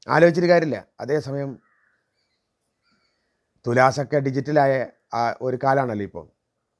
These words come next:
അതുപോലുള്ള ഓരോ സംഗതികളും നമ്മൾ വിചാരിക്കുമ്പോഴത്തേക്കും കാര്യങ്ങൾ നടപ്പാക്കാൻ പറ്റുന്ന സംവിധാനങ്ങൾ ലോകത്ത് വന്നുകൊണ്ടിരിക്കുന്നതല്ലേ. അപ്പോൾ ഇതിനൊക്കെ മുകളിൽ സർവശക്തനായ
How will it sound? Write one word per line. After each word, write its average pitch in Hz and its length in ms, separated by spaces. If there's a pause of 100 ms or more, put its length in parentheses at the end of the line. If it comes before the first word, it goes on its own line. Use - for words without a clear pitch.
(180)
അതുപോലുള്ള 117 420 (100)
ഓരോ 147 140 (140)
സംഗതികളും 120 420 (720)
നമ്മൾ 98 220
വിചാരിക്കുമ്പോഴത്തേക്കും 135 760 (680)
കാര്യങ്ങൾ 123 380 (320)
നടപ്പാക്കാൻ 123 500
പറ്റുന്ന 120 340
സംവിധാനങ്ങൾ 117 520 (840)
ലോകത്ത് 101 400
വന്നുകൊണ്ടിരിക്കുന്നതല്ലേ. 107 720 (1080)
അപ്പോൾ 110 160
ഇതിനൊക്കെ 160 360 (720)
മുകളിൽ 135 400 (1000)
സർവശക്തനായ 120 640